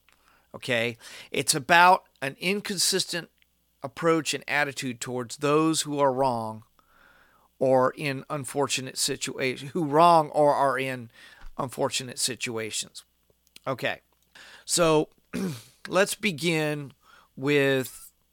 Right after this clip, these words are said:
what happened. Now, if you, unless you've been living under a rock, uh, and, or you haven't been paying attention to either the news or social media,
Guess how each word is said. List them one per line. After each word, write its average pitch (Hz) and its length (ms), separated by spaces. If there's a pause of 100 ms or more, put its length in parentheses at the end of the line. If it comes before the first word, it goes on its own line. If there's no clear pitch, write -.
(1040)
what 127 240
happened. 123 560 (180)
Now, 120 300
if 117 140
you, 143 140 (200)
unless 143 300
you've 151 140
been 147 240 (260)
living 143 300
under 131 300
a 127 60
rock, 131 520 (400)
uh, 110 420
and, 123 320
or 135 140
you 127 140
haven't 139 260
been 123 120
paying 143 240
attention 131 420
to 131 80
either 123 280
the 120 120
news 139 320
or 123 80
social 127 400
media, 120 480